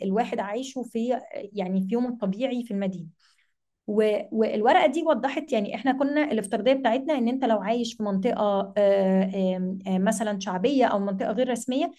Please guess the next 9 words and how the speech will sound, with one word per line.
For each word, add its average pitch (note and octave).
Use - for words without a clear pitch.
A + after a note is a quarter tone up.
إن A3
أنت D4+
هتكون D4+
عندك، C#4+
آه، G#3+
نوع B3+
من B3+
أنواع A#3+
ال-، A#3